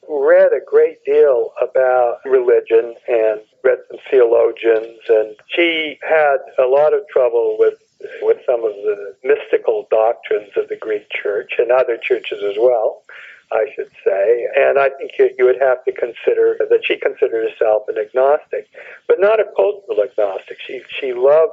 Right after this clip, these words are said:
the ceremonies of the Greek church and the beauty in these traditions. So she didn't feel compelled to push my sister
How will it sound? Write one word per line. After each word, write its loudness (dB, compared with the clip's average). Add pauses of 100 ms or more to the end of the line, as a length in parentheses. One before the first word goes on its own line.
(140)
the -4 (100)
ceremonies 0
of -6
the -18
Greek -10
church -2
and -6 (540)
the 0
beauty -2
in 4
these -6
traditions. -2 (720)
So 0
she 0
didn't -2
feel 2
compelled 0 (160)
to -2 (180)
push 0 (100)
my 0 (160)
sister 2